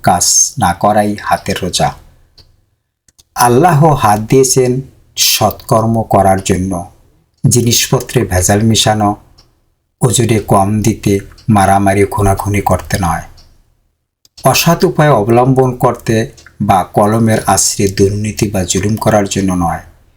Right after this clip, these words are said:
দেহের প্রতিটি অঙ্গ প্রত্যঙ্গই আল্লাহর পবিত্র আমানত,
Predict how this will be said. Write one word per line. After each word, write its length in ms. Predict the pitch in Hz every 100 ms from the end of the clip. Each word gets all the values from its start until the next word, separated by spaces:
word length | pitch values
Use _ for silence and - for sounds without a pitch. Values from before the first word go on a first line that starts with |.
| _ _ _
দেহের 360 | - 107 107 110
প্রতিটি 600 | - 113 - 135 131 123
অঙ্গ 280 | 101 95 104 104
প্রত্যঙ্গই 640 | - 98 - 110 110 113 104
আল্লাহর 480 | - 92 92 87 98 -
পবিত্র 460 | 95 90 98 - 101
আমানত, 580 | 92 92 107 107 95